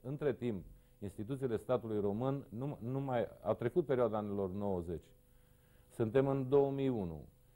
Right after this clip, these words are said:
Deci avem capacitatea de a ști la cheie ce se întâmplă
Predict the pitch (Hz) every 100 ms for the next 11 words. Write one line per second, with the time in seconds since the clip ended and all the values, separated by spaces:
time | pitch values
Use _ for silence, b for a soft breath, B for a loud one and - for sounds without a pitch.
0 | b b 87 95 - - 92 92 139 151
1 | 107 82 101 - 98 101 - 135 131 110
2 | 101 92 - - 131 123 107 - 147 135
3 | 101 110 101 98 87 107 107 101 98 95